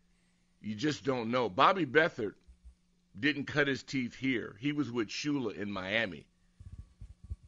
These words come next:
Joe Gibbs was with Coryell. Success leaves clues. So you gotta get people that have been around people that have seen success. They know what it looks like and feels like.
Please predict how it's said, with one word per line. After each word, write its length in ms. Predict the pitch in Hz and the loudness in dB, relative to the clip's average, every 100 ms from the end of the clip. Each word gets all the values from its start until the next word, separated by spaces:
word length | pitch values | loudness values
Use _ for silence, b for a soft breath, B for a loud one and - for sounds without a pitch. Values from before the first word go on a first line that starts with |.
| - - | -18 -2
Joe 200 | 143 165 | 4 4
Gibbs 440 | 139 160 165 139 | 6 6 6 0
was 120 | 113 | -6
with 220 | 110 117 - | -4 -6 -6
Coryell. 680 | - 127 113 117 123 82 - _ _ _ _ _ _ _ _ _ | -2 0 2 2 2 0 -8 _ _ _ _ _ _ _ _ _
Success 600 | - 147 135 196 220 226 | -6 -4 -2 4 4 4
leaves 340 | 143 151 139 - | 2 4 4 0
clues. 680 | - 185 190 139 - - - _ _ _ _ - | -2 2 4 2 -4 -16 -18 _ _ _ _ -6
So 140 | 165 | 0
you 140 | 156 | 2
gotta 240 | 156 214 208 | 8 8 8
get 240 | 175 156 | 4 0
people 280 | 180 185 156 | 0 -2 -2
that 40 | |
have 80 | 139 | 2
been 120 | 139 139 | 4 4
around 400 | 127 165 190 - | 4 4 4 2
people 420 | 131 113 120 117 _ _ - | -2 -2 -4 -4 _ _ 0
that 120 | 139 | 2
have 120 | 139 | 2
seen 260 | 113 156 147 | -2 -2 -2
success. 840 | - 110 - - 160 123 - - - _ _ _ - | -4 -8 -10 0 2 2 -2 -12 -14 _ _ _ 2
They 160 | 131 | 4
know 200 | 127 143 160 | 6 6 4
what 240 | 139 143 | 6 4
it 120 | 117 | 4
looks 380 | 101 147 214 - | 0 2 2 0
like 200 | 120 101 | -6 -6
and 120 | 95 | -8
feels 360 | - 175 220 123 | 0 4 4 2
like. 260 | 107 80 | -10 -12